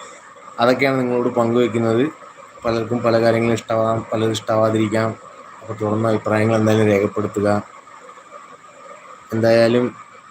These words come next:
ഞാൻ റെഗുലറായിട്ട് അങ്ങനെ ലൈവും കാര്യങ്ങളും ഇന്ററാക്ഷൻ ഒന്നും ചെയ്തിട്ടില്ല. അതുകൊണ്ട് നമുക്കിതിന് വലിയ പരിചയമില്ല. ഇതിപ്പോ ഇങ്ങനെ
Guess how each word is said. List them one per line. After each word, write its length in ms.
ഞാൻ 200
റെഗുലറായിട്ട് 440
അങ്ങനെ 200
ലൈവും 340
കാര്യങ്ങളും 360
ഇന്ററാക്ഷൻ 500
ഒന്നും 220
ചെയ്തിട്ടില്ല. 500
അതുകൊണ്ട് 220
നമുക്കിതിന് 400
വലിയ 220
പരിചയമില്ല. 460
ഇതിപ്പോ 180
ഇങ്ങനെ 180